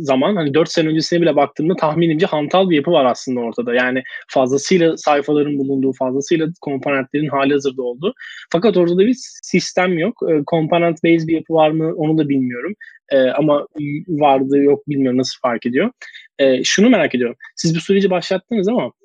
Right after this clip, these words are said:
e, bunun asıl dönüşümü nasıl oldu? Yani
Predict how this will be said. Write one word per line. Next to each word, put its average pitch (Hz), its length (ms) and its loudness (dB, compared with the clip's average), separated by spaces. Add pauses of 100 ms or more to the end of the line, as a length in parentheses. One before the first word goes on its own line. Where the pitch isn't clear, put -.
(300)
e, 131 420 0
bunun 156 460 0
asıl 202 360 0
dönüşümü 165 440 2
nasıl 143 260 0
oldu? 120 220 -2
Yani 139 340 -2